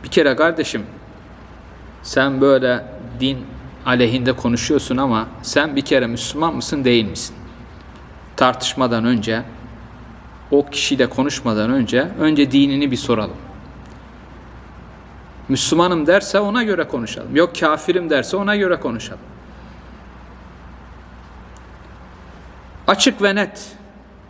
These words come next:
Müslümanım derse o zaman neden İslam'ın hükümlerine ve bu hükümleri uygulayanlara karşı geliyorsun diyelim.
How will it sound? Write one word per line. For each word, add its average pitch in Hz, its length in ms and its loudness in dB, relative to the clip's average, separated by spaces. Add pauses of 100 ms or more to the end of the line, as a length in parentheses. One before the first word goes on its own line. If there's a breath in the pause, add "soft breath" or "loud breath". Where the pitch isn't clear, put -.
(720)
Müslümanım 196 520 2
derse 190 400 4
o 170 120 -2
zaman 185 320 -4
neden 208 280 0
İslam'ın 180 500 -2
hükümlerine 160 720 2
ve 143 160 0
bu 139 140 -2
hükümleri 139 400 2
uygulayanlara 127 880 4
karşı - 380 0
geliyorsun 107 600 -2
diyelim. 90 260 -6